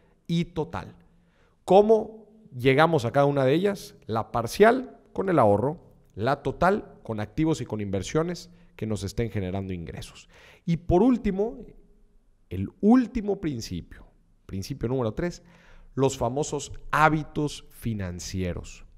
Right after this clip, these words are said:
Las finanzas personales no son tanto de conocimiento, aunque sí es importante saber cómo funciona un crédito, saber cómo funciona el retiro, saber cómo funcionan las inversiones, tener conocimiento de nuestros ingresos y gastos, todo eso es importante.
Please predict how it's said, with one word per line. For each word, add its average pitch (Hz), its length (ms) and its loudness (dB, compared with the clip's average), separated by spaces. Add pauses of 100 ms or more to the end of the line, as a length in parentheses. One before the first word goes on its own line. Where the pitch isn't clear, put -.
(760)
Las - 180 -8
finanzas 269 340 -8
personales 202 520 -2
no 202 180 2
son 202 340 0
tanto 175 520 2
de 107 540 2
conocimiento, 127 840 -2
aunque 113 200 -8
sí 185 200 0
es 185 120 2
importante 139 960 -4 (280)
saber 143 320 0
cómo 123 180 -6
funciona 101 420 -6
un 92 100 -8
crédito, 123 760 -2
saber 107 260 -12
cómo 104 160 -12
funciona 95 300 -12
el 90 60 -12
retiro, 156 420 -2
saber 107 180 -6
cómo 110 160 -8
funcionan 104 240 -8
las 92 140 -8
inversiones, 147 760 2 (300)
tener 123 260 -4
conocimiento 110 680 -8
de 101 80 -8
nuestros 90 320 -14
ingresos 92 320 -4
y 95 60 -6
gastos, 131 440 -2
todo 196 160 4
eso 190 140 0
es 175 120 -6
importante. 107 640 -6